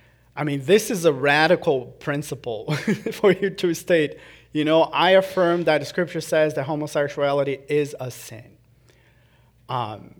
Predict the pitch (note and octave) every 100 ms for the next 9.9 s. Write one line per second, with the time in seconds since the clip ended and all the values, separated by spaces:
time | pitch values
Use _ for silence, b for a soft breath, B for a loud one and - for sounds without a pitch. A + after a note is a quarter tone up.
0 | - D#3 - D3 D3+ D3+ D3+ - C3 D3
1 | E3+ E3+ D#3 C#3 C3 C3 C3+ C3+ B2+ B2+
2 | C#3 A2+ B2+ C3+ b b - C#3+ C#3+ D3+
3 | D#3 D3+ - E3+ F3+ D#3 D3 - - -
4 | D#3 E3+ D#3 E3 B3 G#3 - B2+ A2+ C3
5 | C#3 - D3 D3 D3 C#3+ A3 - C#3+ C3
6 | C3 C3+ - C#3+ D3 C#3+ C#3 A3 C#3+ D3
7 | C#3 - B B B B _ _ _ _
8 | _ D3 F3+ A3 A3 G#3+ G#3+ D3+ D3+ D3
9 | E3 D#3 E3+ F3 E3 F3 G#3+ C#3+